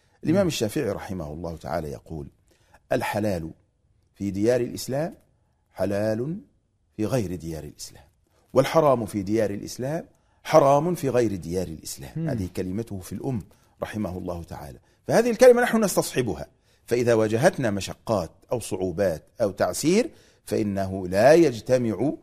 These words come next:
Speaker 1: هذا العسر مع يسرين بحمد الله تعالى. هذه القاعدة، المشقة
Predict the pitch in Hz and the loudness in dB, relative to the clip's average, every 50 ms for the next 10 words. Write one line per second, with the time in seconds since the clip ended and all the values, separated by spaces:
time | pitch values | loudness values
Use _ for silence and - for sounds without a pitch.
0 | _ _ _ _ _ - 110 113 127 143 147 170 170 151 175 202 185 - 220 208 | _ _ _ _ _ 0 6 8 8 8 10 8 6 6 4 2 0 0 0 2
1 | 175 156 143 120 120 120 113 104 - - - 120 131 123 107 101 92 95 92 - | 4 4 4 6 4 4 2 2 -2 -2 0 0 0 0 0 -2 -4 -6 -6 -6
2 | - 107 95 90 92 87 87 87 80 82 80 - 82 - 80 85 80 76 71 - | -6 -6 -6 -6 -6 -4 -4 -6 -6 -8 -10 -8 -10 -10 -8 -10 -10 -12 -12 -16
3 | - _ _ _ _ _ _ _ _ - 90 95 98 92 110 113 113 139 156 185 | -20 _ _ _ _ _ _ _ _ 0 2 2 4 4 2 2 4 4 2 2
4 | - - 135 127 - - 147 143 - 175 196 147 110 87 - - - _ - 160 | 2 0 -2 -2 2 6 6 8 8 6 4 4 2 2 0 -6 -10 _ 4 4
5 | 165 151 135 120 110 - 123 - - - 196 190 - 302 359 | 6 6 4 0 0 -2 -4 -2 2 4 4 4 6 4 2